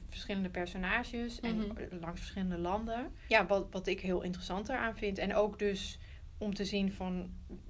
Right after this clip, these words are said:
Speaker 1: ja, je kan eigenlijk overal een nieuw leven beginnen. Maar, ja, waar ben je thuis? Wat is thuis?
Speaker 2: Ja.
Speaker 1: Eh,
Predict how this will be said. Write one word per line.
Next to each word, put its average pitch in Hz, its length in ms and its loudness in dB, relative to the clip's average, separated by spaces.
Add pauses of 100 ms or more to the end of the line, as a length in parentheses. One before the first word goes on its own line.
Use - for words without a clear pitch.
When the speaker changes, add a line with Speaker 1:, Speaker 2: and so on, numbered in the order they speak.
Speaker 1:
ja, 202 220 4
je 180 160 0
kan 190 160 -2
eigenlijk 190 300 0
overal 202 580 4
een 185 80 2
nieuw 190 180 4
leven 185 380 0
beginnen. 214 640 -4 (340)
Maar, 180 320 -4 (160)
ja, 190 180 0
waar 180 240 0
ben 185 220 0
je 180 100 2
thuis? 208 560 0
Wat 180 180 0
is 196 240 -2
thuis? 220 540 0
Speaker 2:
Ja. 233 180 0 (380)
Speaker 1:
Eh, 190 120 -4